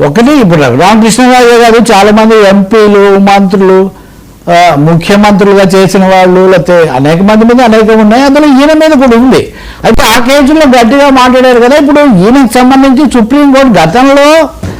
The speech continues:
తెలంగాణ హైకోర్టు మొదట స్టే ఇచ్చింది, ఈ ఎన్ఫోర్స్‌మెంట్ డైరెక్టరేట్ ప్రొసీడ్ అవ్వకుండా. ఆ తర్వాత స్టేను వాళ్ళు వెకేట్ చేశారు. స్టేను వెకేట్ చేస్తే రాజు గారు సుప్రీంకోర్టుకి వెళ్ళారు,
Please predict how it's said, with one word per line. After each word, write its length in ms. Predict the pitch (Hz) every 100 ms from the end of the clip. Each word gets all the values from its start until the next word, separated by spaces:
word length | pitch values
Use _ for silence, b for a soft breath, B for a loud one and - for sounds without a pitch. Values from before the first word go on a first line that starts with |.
| B B -
తెలంగాణ 500 | 170 208 262 277 285
హైకోర్టు 560 | 277 247 233 269 262 302
మొదట 460 | 294 247 233 254
స్టే 400 | 285 - 285 277 240
ఇచ్చింది, 420 | - 127 92 85 - - - -
ఈ 80 | 170 185 175 156
ఎన్ఫోర్స్‌మెంట్ 640 | 175 185 240 208 220 226
డైరెక్టరేట్ 600 | 214 202 208 185 214 226 -
ప్రొసీడ్ 360 | 196 196 214
అవ్వకుండా. 440 | 185 135 131 104 95 - B B B -
ఆ 200 | 165 240
తర్వాత 600 | 277 285 294 302 320 311
స్టేను 420 | 269 269 269 294
వాళ్ళు 260 | 294 269 277
వెకేట్ 500 | 240 214 247 220 165
చేశారు. 360 | 135 120 110 131
స్టేను 420 | - 233 277 302
వెకేట్ 540 | 285 240 277 262 226
చేస్తే 540 | 262 262 294 302 269 269 262 B B B -
రాజు 400 | 151 220 254 254
గారు 120 | 285
సుప్రీంకోర్టుకి 720 | 285 247 254 294 277 240 180
వెళ్ళారు, 300 | 151 113 90